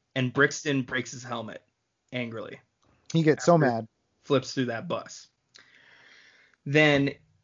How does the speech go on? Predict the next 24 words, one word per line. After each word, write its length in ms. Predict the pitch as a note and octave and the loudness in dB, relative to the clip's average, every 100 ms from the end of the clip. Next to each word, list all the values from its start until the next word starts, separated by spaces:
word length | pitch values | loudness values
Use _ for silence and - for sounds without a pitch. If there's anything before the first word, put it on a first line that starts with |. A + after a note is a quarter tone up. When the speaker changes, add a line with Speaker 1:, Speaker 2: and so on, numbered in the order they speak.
| _ - | _ 2
Speaker 1:
we, 300 | E3 D#3+ D#3+ | 4 4 2
we 220 | E3 F3+ | 4 4
end 80 | A3 | 4
up 100 | G3+ | 2
in 120 | D3+ | -2
Eteon 520 | F3+ F#3 A3 G3+ F3+ | -4 -4 0 0 2
headquarters 600 | D3 C#3 - A#2+ A2+ A2 | 0 -2 -2 -6 -6 -12
again. 320 | A2+ A2 A2 | -12 -10 -8
Speaker 2:
Mm-hmm. 280 | C#3+ C#3 D3+ C3 _ _ _ | -6 -4 -4 -6 _ _ _
Speaker 1:
Brixton 260 | C#3 G3 F#3+ | 6 8 8
Speaker 2:
Oh, 20 | |
wait, 220 | F#3+ D#3+ - | 6 2 0
real, 240 | G3 G#3 - | -2 -2 -2
real 140 | F#3+ | -4
quick. 240 | F#3+ G#3+ - | -2 -6 0
Sorry. 300 | F3 C#3+ C3+ - | 0 0 -4 -8
Um, 360 | D#3 D3 C3 A#2+ - - - _ | 0 0 0 -8 -16 -20 -20 _
first 320 | G3 G3+ - | 0 0 0
time 160 | G3+ F3+ | -2 -2
he 80 | |
calls 220 | - E3+ C#3+ | 2 0 0
him 80 | |
fat 260 | B2+ C3 - | -4 -6 -6
boy 220 | F2+ F2 | -14 -16